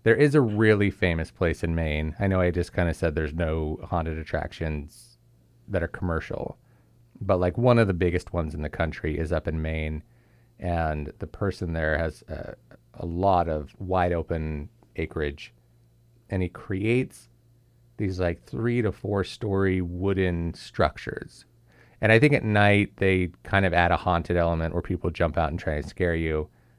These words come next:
But there's so much work that's done. They, like, build villages and they build, it's, it's a really elaborate setup because this guy loves Halloween so much.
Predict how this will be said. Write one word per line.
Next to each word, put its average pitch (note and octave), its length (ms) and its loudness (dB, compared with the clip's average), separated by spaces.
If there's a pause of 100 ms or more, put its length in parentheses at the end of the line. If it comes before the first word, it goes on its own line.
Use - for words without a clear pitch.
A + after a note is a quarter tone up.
(160)
But F2+ 340 2
there's F2+ 200 0
so G2 260 2
much F2+ 360 -2
work F#2 460 0
that's - 220 -8
done. E2+ 260 2
They, E2 140 0
like, D2 240 -4
build D#2 240 -4
villages F2+ 760 -2
and D#2+ 120 -4
they D#2 80 -2
build, D#2+ 480 -4
it's, - 280 -8
it's F2 140 -6
a E2+ 60 -4
really G#2+ 420 4
elaborate E2+ 600 2
setup F2 360 2
because - 260 -6
this D2 160 -8
guy E2+ 200 2
loves D#2 240 -4
Halloween D#2 440 -2
so D#2+ 200 -6
much. D2+ 340 -8